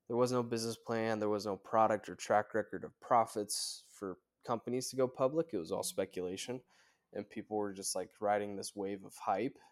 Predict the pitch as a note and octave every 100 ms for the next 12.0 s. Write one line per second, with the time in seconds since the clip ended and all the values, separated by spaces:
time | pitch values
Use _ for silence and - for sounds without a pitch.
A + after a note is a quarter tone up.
0 | _ - G#2+ G#2 G#2 G2+ - _ _ _
1 | _ _ _ _ - G#2 G2 - _ _
2 | - - - - G#2+ F#2+ A2 G#2 F#2+ G2+
3 | G2+ - G2 G#2 F#2 B2 - - _ _
4 | - A2 A#2+ A#2+ A#2+ A2+ A#2 - E3 -
5 | _ _ _ _ - G#2 G#2 G2+ F#2 F#2+
6 | G#2+ _ _ _ _ _ _ _ _ _
7 | - A#2+ B2 - B2+ A#2+ - - - -
8 | A#2 _ _ _ _ - G#2 A2+ G#2+ -
9 | G#2+ G2+ G#2 _ - A2 G#2 G#2+ B2 F2+
10 | - _ _ _ _ _ _ - A#2 A2+
11 | A2+ A2+ A2+ G#2+ G2+ - C3 - G#2 A2+